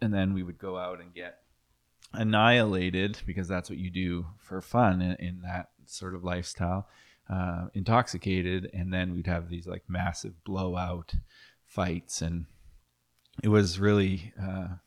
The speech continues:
toxic f-, for the most part. Then, uh, something incredible happened. So when I was living back in, uh,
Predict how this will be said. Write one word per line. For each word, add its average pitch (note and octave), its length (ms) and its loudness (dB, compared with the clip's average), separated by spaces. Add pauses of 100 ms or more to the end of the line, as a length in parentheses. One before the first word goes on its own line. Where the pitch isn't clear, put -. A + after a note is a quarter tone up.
(680)
toxic - 560 0
f-, - 200 -18 (1200)
for F#2+ 160 -2
the F2+ 80 -2
most E2+ 300 -4
part. - 400 -8 (1700)
Then, F3+ 540 12 (260)
uh, C#3 300 4
something D3 600 2 (100)
incredible B2 580 0
happened. D2 440 -4 (540)
So G#2+ 460 0
when B2+ 280 2
I D3+ 120 6
was F#3 260 0
living C3 720 4
back G#2+ 420 2
in, G2 500 -8
uh, F2 260 -10